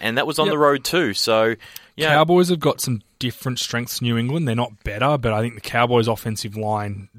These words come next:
Speaker 2: dominated the Bengals' defensive line. I don't think New England can do that as well.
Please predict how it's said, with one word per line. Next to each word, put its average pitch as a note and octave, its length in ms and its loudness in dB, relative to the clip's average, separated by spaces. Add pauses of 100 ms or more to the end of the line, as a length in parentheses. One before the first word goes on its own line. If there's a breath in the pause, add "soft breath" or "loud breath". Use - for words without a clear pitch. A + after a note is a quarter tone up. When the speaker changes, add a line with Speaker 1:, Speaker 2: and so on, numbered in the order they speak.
(120)
Speaker 2:
dominated A2 840 0
the A2 100 -4
Bengals' G#2+ 380 -4
defensive G#2+ 480 -8
line. A#2 260 0
I A2 140 -4
don't A#2+ 380 -2 (540 soft breath)
think B2 200 -2
New A2+ 220 0
England G#2+ 320 0
can G#2 160 -10
do A2 200 -8
that F#2+ 200 -14
as F#2+ 120 -14
well. G2 280 -16